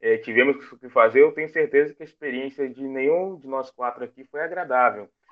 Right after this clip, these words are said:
é, pelo menos no início. Depois a gente conseguiu até se acostumar e se ambientar melhor com a plataforma qual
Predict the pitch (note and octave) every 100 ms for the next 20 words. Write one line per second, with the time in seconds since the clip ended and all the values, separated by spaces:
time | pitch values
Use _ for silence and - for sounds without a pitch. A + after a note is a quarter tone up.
0 | _ _ - G#2+ G#2+ G#2+ G#2+ G#2 G#2 -
1 | A#2+ A#2 C3 E3+ B2 A#2+ A2+ - A#2 B2+
2 | B2 C3+ C3 A#2 A#2+ A#2 A2+ B2 B2 B2
3 | A#2 B2 _ A#2 G#2+ G#2+ A2 A2 G#2+ G#2+
4 | A2+ G#2+ A2 G#2 G#2 G#2 A2+ G#2+ G2+ G2+
5 | G#2+ G#2 G2+ G#2+ G#2 G#2+ - G#2 A2 A2
6 | A#2 A2+ A2